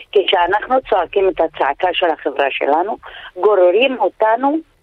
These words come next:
ל-, ל-, ל-, לדיון, מה היה עדיף לנו מבחינה פוליטית? ממשלה שהובילה גם כן קו פוליטי שלא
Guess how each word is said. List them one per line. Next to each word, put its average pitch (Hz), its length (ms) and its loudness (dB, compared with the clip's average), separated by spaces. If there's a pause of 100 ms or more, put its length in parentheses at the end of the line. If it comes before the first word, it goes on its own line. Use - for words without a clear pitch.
(320)
ל-, 196 420 4
ל-, 170 480 4
ל-, 143 1200 4
לדיון, 233 420 2 (640)
מה 302 120 2 (200)
היה 294 140 0 (100)
עדיף 233 460 0
לנו 208 300 2
מבחינה 190 520 0 (140)
פוליטית? 156 500 -2 (600)
ממשלה 233 720 2 (1120)
שהובילה 254 880 2 (100)
גם 254 260 0 (100)
כן 240 280 0 (200)
קו 254 80 2 (380)
פוליטי 233 600 0 (500)
שלא 269 420 2